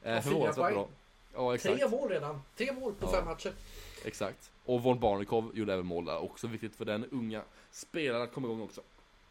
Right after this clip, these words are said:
Speaker 2: Ja, han har kommit igång bra också. Hans andra mål
Speaker 1: Mm.
Speaker 2: på S H L-sammanhang. Jag tycker även att backsidan med Joakim Ryan tycker jag ändå ser bra ut.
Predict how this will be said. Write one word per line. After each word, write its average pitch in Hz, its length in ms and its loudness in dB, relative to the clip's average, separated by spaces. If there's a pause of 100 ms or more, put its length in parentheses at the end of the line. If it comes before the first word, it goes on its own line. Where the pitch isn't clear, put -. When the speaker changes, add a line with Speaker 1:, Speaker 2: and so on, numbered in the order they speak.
(100)
Speaker 2:
Ja, 170 60 -6
han 175 160 0
har 214 80 2
kommit 247 220 -2
igång 220 220 6
bra 240 180 6
också. 202 220 0
Hans 175 160 -2
andra 196 260 -4
mål 120 100 0
Speaker 1:
Mm. 170 120 2
Speaker 2:
på - 60 4
S - 140 -2
H 185 60 2
L-sammanhang. 165 1400 -4
Jag 190 160 -2
tycker 208 240 0
även 190 180 -2
att 185 120 -2
backsidan 202 600 -2
med 190 100 -6
Joakim 185 420 -4
Ryan 202 420 -4
tycker 202 200 -6
jag 202 60 -4
ändå 196 120 -10
ser 196 160 -2
bra 196 400 -4
ut. 190 200 -10